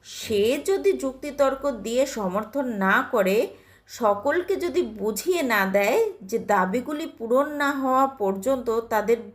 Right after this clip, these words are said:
বড় অন্যায় মেনে চলতে হচ্ছে, দাবিগুলি হয়তো ফসকে যাবে।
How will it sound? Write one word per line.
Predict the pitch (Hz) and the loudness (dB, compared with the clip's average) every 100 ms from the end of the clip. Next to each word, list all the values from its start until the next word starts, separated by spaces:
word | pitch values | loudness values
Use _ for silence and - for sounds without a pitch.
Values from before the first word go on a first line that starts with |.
| - | -2
বড় | 196 196 240 | 2 4 6
অন্যায় | 302 247 226 233 254 | 4 2 0 -4 -4
মেনে | 240 214 214 247 | -4 -6 -4 -4
চলতে | 269 254 254 262 | 0 -2 0 0
হচ্ছে, | 202 180 - 202 277 - - _ _ _ _ 175 | 0 -2 -4 -2 -2 -4 -18 _ _ _ _ -4
দাবিগুলি | 190 156 190 247 339 359 | 2 4 4 -2 2 0
হয়তো | 294 214 190 226 427 571 - _ _ | 2 0 2 2 0 0 -12 _ _
ফসকে | 254 233 - 185 | 0 0 0 -2
যাবে। | 143 110 117 | -2 -2 -4